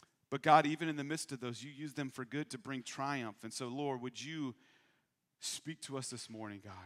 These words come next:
Give us ears to hear. Give us hearts to receive what it is that we need to receive from you this morning.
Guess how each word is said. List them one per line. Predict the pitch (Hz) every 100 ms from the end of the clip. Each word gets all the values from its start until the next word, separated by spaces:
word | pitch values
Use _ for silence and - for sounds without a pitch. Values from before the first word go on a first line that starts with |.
| -
Give | - 135
us | 135 -
ears | 143 131 -
to | 117
hear. | 107 110 98
Give | 117
us | 110
hearts | - - 135 -
to | -
receive | 110 - 123 117
what | 120
it | 120
is | 123 113
that | 117
we | 107
need | 117 113 104
to |
receive | 104 113 - 117
from | - 110
you | 104
this | 101 -
morning. | 104 98